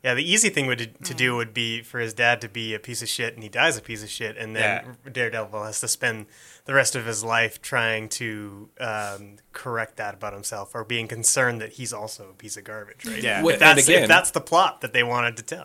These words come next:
Speaker 1: or the
Speaker 4: and,
Speaker 1: story they wanted to
Speaker 4: and
Speaker 1: tell.
Speaker 4: again, on, on the flip side, you have the Netflix Daredevil, where his dad is a stand-up guy, and that helps shape Matt's morality.
Speaker 2: Mm-hmm.
Speaker 1: Yeah.
Speaker 3: Yeah.
Speaker 4: And that's why he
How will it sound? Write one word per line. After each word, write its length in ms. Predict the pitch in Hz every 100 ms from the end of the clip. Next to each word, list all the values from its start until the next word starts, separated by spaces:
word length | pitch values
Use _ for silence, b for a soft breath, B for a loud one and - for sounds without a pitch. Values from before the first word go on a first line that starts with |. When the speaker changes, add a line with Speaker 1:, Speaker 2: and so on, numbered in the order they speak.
| -
Speaker 1:
or 100 | 117
the 60 |
Speaker 4:
and, 100 | 139
Speaker 1:
story 240 | 135 160 160
they 140 | 110
wanted 220 | 98 95
to 40 | 143
Speaker 4:
and 120 | 135
Speaker 1:
tell. 80 | 131
Speaker 4:
again, 180 | 120 113 113
on, 260 | 113 113 -
on 160 | 113
the 60 | 107
flip 240 | - 202
side, 320 | - 110 98 113
you 80 |
have 180 | 107 98
the 60 | 101
Netflix 460 | 117 - 123 101 -
Daredevil, 400 | 90 85 87 110
where 100 | 101
his 140 | 110
dad 240 | 107 104 104
is 180 | 123 131
a 40 |
stand-up 560 | - - 113 101 98 -
guy, 400 | 131 104 101 -
and 280 | 113 110 104
that 400 | 104 113 117 -
helps 380 | - 110 - -
shape 440 | - 113 107 _ -
Matt's 340 | 101 98 -
morality. 560 | 110 113 175 165 - -
Speaker 2:
Mm-hmm. 100 | 254
Speaker 1:
Yeah. 200 | 311 285 185 180
Speaker 3:
Yeah. 80 | 107
Speaker 4:
And 80 | 139
that's 200 | 139 -
why 160 | 123 120
he 280 | - 143